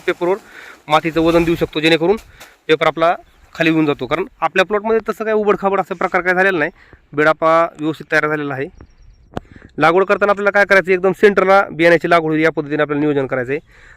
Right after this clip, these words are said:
आपण लागवडीसाठी काय करतो की generally प्रत्येकजण बी लागवड करण्यासाठी हाताच्या बोटाचा वापर करतो, असं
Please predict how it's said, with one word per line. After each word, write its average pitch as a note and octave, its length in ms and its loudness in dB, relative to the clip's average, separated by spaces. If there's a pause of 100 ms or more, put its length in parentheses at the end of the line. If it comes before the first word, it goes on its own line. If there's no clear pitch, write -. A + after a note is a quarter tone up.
(160)
आपण C#3 200 0
लागवडीसाठी E3+ 440 2
काय F#3 160 0
करतो F3 340 -4
की E3+ 160 -12
generally F3 460 -2 (560)
प्रत्येकजण D#3+ 480 -2
बी D#3 180 0
लागवड E3+ 220 2
करण्यासाठी E3+ 460 0
हाताच्या E3 340 0
बोटाचा D#3+ 280 -2
वापर D#3 200 -2
करतो, C#3+ 280 -8
असं D3+ 160 -4